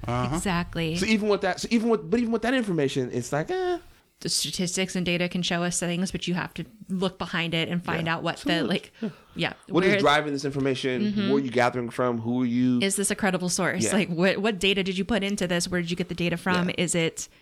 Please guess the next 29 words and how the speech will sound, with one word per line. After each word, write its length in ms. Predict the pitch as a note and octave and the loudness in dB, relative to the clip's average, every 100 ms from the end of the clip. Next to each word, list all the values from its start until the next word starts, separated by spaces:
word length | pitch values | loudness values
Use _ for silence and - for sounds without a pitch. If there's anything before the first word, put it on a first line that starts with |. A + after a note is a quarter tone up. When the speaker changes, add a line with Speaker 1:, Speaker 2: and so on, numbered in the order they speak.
| _ - | _ 0
Speaker 3:
'Cause 160 | D#3 | 2
stats 220 | G#3 F#3+ | 4 2
can 120 | G3 C#3+ | 2 2
tell 160 | D3 | 2
you, 60 | B2 | 2
yeah, 140 | C3 D#3 | 2 2
Speaker 2:
representative 120 | B2 | 2
Speaker 3:
they 80 | D3 | 2
can 80 | E3+ | 2
tell 100 | D#3+ | 2
Speaker 2:
of 60 | |
Speaker 3:
you 60 | D#3+ | 2
anything. 60 | D#3 | 0
Speaker 2:
everyone? 500 | - D#3+ D3+ D3 D#3+ D3+ | 0 0 0 -2 -2 0
Speaker 1:
And 140 | D3+ | 0
the 40 | |
Speaker 2:
Right. 60 | C#3 | 2
Speaker 1:
science 320 | E3+ E3+ D#3 | 2 2 2
is, 100 | C3 | 0
we 120 | B2 | -2
call 160 | A#2+ B2+ | 0 0
it 100 | A2 | 0
garbage 400 | B2 A#2+ A#2 G#2+ | 0 0 0 0
in, 140 | A2+ | -2
garbage 360 | G#2 G2+ F#2 G2 | 0 -2 -4 -6
out. 220 | - C#2 - - | -8 -8 -14 -10
Speaker 2:
Yeah. 120 | - | -6
Speaker 3:
Right. 160 | - - - - - | -6 -8 -16 -16 -8
Yeah. 220 | G#2 | -6